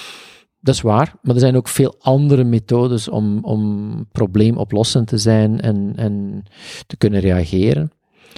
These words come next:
Ehm, het is gewoon een hele zware klus. Het is heel veel wiskunde, het is heel veel, eh, natuurkunde en het zijn uiteindelijk toch, eh, zware studies waar je heel veel werk moet, eh, verzetten.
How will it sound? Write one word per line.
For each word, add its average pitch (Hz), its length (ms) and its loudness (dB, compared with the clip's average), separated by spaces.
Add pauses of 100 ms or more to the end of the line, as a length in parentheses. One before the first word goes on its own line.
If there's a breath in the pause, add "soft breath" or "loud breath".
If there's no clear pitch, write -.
(140 loud breath)
Ehm, 101 580 2
het - 280 -6
is 135 100 4
gewoon 175 160 4
een 113 120 2
hele 113 260 4
zware 95 380 2
klus. 143 280 0
Het 147 140 -4
is - 100 -8
heel 107 200 4
veel 92 120 0
wiskunde, 143 480 2
het 135 140 -2
is - 100 -10
heel 104 180 2
veel, 101 380 -2
eh, 98 120 -4
natuurkunde 120 760 0
en 113 140 2
het 107 120 -10
zijn - 100 -4
uiteindelijk 120 400 -2
toch, 104 260 -2 (680 loud breath)
eh, 95 240 0
zware 92 520 0
studies 143 480 0
waar 117 160 0
je 92 60 0
heel 113 300 2
veel 107 180 0
werk 95 280 -2
moet, 143 300 -6
eh, 151 200 0
verzetten. 127 540 -4